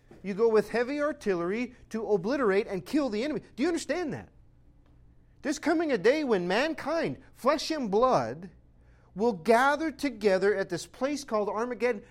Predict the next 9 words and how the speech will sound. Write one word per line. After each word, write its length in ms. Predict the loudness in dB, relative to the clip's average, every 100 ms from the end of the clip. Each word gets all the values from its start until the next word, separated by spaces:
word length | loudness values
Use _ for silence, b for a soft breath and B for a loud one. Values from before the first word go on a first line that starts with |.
| B
to 120 | -8 -8
do 420 | -4 0 2 2
battle 640 | -2 0 0 2 0 -2
with 200 | -4 -6 -12 -12
God. 580 | 0 2 2 0 -2 -6 -8
I 80 |
t-, 180 | -8 -10 -16 b b b b b -20 -20 _ -20
that's 160 | -16 -12
insane. 400 | -12 -10 -12